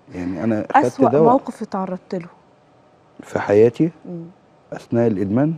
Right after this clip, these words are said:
Speaker 1: في
Speaker 2: مم.
Speaker 1: بيتي ولا بره بيتي؟
Speaker 2: بره بيتك.
Speaker 1: والله بره بيتي دي مواقف كتير جدًا.
Speaker 2: إزاي؟
Speaker 1: يعني يمكن زي ما محمد قال كده، أنا كنت في دولاب مرة و-، وفي مداهمة من الشرطة دخلت.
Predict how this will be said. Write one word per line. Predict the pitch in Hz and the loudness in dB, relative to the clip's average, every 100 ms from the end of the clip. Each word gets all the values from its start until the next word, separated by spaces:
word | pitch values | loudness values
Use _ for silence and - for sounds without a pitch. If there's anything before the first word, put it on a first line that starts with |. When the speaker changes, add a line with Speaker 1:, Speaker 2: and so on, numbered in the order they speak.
| - | -6
Speaker 1:
في | - | -4
Speaker 2:
مم. | |
Speaker 1:
بيتي | 110 143 139 | -2 2 4
ولا | 107 104 | 4 2
بره | 101 90 | 0 -2
بيتي؟ | 82 - _ _ | -8 -16 _ _
Speaker 2:
بره | 196 208 | -8 -6
بيتك. | 185 175 220 _ - _ _ _ _ _ | -6 -10 -18 _ -20 _ _ _ _ _
Speaker 1:
والله | 101 127 170 | -2 0 2
بره | 156 143 | 2 0
بيتي | 143 139 | 0 -2
دي | 117 | -2
مواقف | 123 123 123 - | -2 -2 -2 -6
كتير | - 110 | -6 -6
جدًا. | 98 - - - - 190 | -6 -12 -16 -18 -16 -12
Speaker 2:
إزاي؟ | 202 190 - _ _ _ _ - | -12 -12 -16 _ _ _ _ -8
Speaker 1:
يعني | 98 104 110 | -4 -2 0
يمكن | 117 127 113 | -2 -2 2
زي | 127 | 4
ما | 131 | 4
محمد | 113 - 127 95 | 0 0 0 2
قال | 117 | 0
كده، | - 117 | 0 0
أنا | 110 101 101 - | 0 -2 -4 -8
كنت | - 95 107 | -8 -2 -2
في | |
دولاب | 92 101 113 107 | 0 2 2 4
مرة | 110 110 147 190 _ _ _ _ _ _ - | 0 0 -2 -4 _ _ _ _ _ _ -2
و-، | 104 101 98 95 | 0 2 0 0
وفي | 90 69 98 101 - 127 | -2 -4 -4 -4 2 4
مداهمة | 123 104 120 117 113 | 4 4 2 4 0
من | 101 95 | 0 -4
الشرطة | - 101 98 - 101 92 90 80 87 | -4 -2 -2 2 2 2 0 -6 -2
دخلت. | 110 - 120 | -2 0 -2